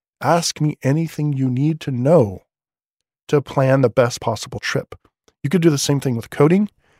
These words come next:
You could do it with whatever. You, you're basically relying on it to fill in the blanks with the best possible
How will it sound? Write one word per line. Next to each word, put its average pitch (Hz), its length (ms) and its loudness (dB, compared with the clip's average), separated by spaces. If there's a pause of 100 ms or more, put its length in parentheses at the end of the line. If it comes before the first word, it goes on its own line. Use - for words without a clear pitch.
(440)
You 127 80 -4
could 143 140 4
do 143 160 6
it 135 40 2
with 127 220 -2
whatever. 135 460 2 (680)
You, 202 300 2 (260)
you're 160 200 4
basically 190 440 4
relying 143 640 2
on 123 160 -2
it - 380 0 (280)
to 135 120 -2
fill 175 340 2
in 170 140 6
the 127 60 2
blanks 139 440 0
with 135 80 -4
the - 80 -2
best 143 300 -2
possible 135 580 -2